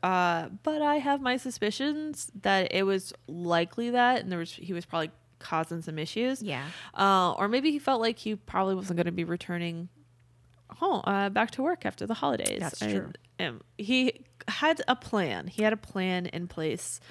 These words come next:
Speaker 1: for, for Christmas.
Speaker 2: I f-, yeah, I feel like if he had a plan, then he would quit
Speaker 1: Mm-hmm.
Speaker 2: because what's the,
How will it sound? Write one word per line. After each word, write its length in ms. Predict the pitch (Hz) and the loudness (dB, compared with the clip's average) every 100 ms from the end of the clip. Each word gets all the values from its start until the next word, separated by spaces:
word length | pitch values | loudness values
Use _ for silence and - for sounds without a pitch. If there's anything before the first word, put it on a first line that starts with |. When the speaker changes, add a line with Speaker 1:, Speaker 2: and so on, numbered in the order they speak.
| - - - | -20 -20 -20
Speaker 1:
for, 640 | - 190 180 175 175 160 - | -8 0 0 0 -2 -4 -8
for 140 | 170 | -10
Christmas. 440 | - - - - - | -8 -10 -10 -8 -2
Speaker 2:
I 60 | |
f-, 120 | 226 - | -2 0
yeah, 160 | 240 - 226 | 0 2 2
I 40 | 220 | 2
feel 160 | 294 | 2
like 120 | 302 254 | 2 2
if 80 | |
he 80 | 226 | -2
had 220 | 202 196 190 | 0 0 0
a 40 | |
plan, 380 | - 185 160 202 | -2 -2 0 -2
then 100 | 175 | -4
he 140 | - 160 | -4 -2
would 340 | 151 - - | -4 -4 -16
quit 300 | - 131 - 208 | -10 -10 -10 -10
Speaker 1:
Mm-hmm. 320 | 226 208 214 | -8 -8 -6
Speaker 2:
because 560 | 185 - 156 135 175 - | -6 -4 -4 -4 -6 -6
what's 260 | 196 170 | -4 -4
the, 80 | - | -8